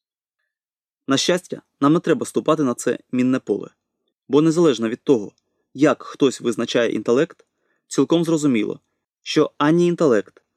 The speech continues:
ані виробництво знарядь не пояснюють заволодіння Homo sapiens світу.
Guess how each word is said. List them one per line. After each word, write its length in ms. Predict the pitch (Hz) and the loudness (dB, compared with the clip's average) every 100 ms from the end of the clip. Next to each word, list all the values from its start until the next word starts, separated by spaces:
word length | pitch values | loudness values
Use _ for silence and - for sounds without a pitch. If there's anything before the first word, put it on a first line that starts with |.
| _ - | _ -2
ані 260 | 135 160 | 2 4
виробництво 540 | 165 170 156 156 - 151 | 4 2 2 0 2 2
знарядь 460 | 147 123 104 - _ _ - | 4 4 2 -4 _ _ -2
не 140 | 139 | 0
пояснюють 760 | 147 156 131 104 - 98 95 _ _ _ | 4 4 2 0 -6 -10 -10 _ _ _
заволодіння 640 | - 123 127 123 120 107 | 0 2 2 2 -2 -2
Homo 220 | 101 123 | -4 -4
sapiens 680 | 113 - 123 127 151 160 - _ _ | -4 0 -2 0 -2 -4 -12 _ _
світу. 440 | - 120 104 - | -12 -10 -10 -12